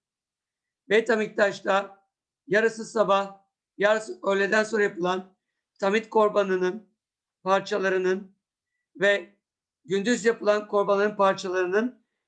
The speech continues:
yakılması adınadır. Sabah ve öğlen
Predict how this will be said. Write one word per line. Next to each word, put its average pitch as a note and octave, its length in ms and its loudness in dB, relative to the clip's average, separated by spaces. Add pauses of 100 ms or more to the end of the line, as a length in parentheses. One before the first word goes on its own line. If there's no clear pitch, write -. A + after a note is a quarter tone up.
(100)
yakılması G3+ 760 0
adınadır. E3+ 600 -4 (720)
Sabah A3+ 640 -2
ve G#3 180 -2
öğlen G3+ 560 0